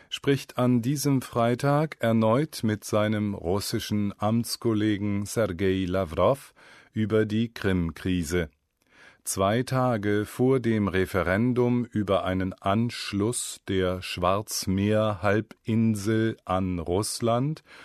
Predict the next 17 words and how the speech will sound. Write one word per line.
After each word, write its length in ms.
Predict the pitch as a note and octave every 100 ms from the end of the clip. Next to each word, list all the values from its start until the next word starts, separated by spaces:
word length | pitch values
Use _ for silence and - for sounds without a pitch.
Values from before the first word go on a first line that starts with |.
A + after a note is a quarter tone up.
| - -
am 300 | F2+ E2 C#2+ _
Sonntag 800 | - D#2+ E2 D#2+ D#2 G#2 C3 C#3+ _ - - -
hofft 500 | A#2+ D#3 - - -
Kerry 540 | G#2+ F#2+ F#2 G2+ C#3 - - -
bei 180 | F#2
dem 280 | F2+ F#2 F#2
Treffen 600 | - G2+ G#2+ C3 C3+ D#3
in 340 | - A2 A2 G2
der 260 | G2 F#2
britischen 720 | E2 F#2 B2+ B2 - G2+ E2
Hauptstadt 680 | E2+ F#2 - - B2+ B2 - _ - _ -
doch 320 | A2 - -
noch 480 | A#2 B2 - - -
auf 380 | G#2 G#2+ - -
einen 560 | G#2 A2+ A#2+ A#2+ B2 A2+
diplomatischen 1300 | A#2+ A2+ B2 A#2+ A2 F2+ F2 - G#2 - F2 D#2+
Erfolg. 800 | - A2 - - C3 F#2+ - -